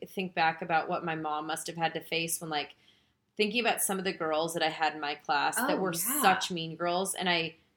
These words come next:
Speaker 1: of course, I, you know, as a child or as a kid, like, you only think it's happening to you, but I'm like, my mom must have just been like,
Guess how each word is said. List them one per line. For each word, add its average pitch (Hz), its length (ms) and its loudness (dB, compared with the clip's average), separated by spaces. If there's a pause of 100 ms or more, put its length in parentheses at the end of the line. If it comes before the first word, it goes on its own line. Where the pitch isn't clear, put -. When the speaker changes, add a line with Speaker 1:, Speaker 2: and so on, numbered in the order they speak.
(200)
Speaker 1:
of 185 220 4
course, 190 320 2
I, - 160 4 (220)
you 180 100 -2
know, 160 300 -6 (120)
as - 140 -8
a - 60 -20
child 151 420 0
or 147 40 -4
as 143 100 -8
a 147 40 -12
kid, - 260 -14
like, 170 200 -6
you 196 80 0
only 180 160 0
think 170 200 -8
it's 160 120 -8
happening 156 320 -2
to 147 60 -6
you, 143 260 0
but 170 120 -2
I'm 165 120 0
like, 156 240 -6
my 175 220 2
mom 165 360 0
must 185 220 -4
have 180 100 -6
just 160 260 -4
been 160 160 -2
like, 147 340 0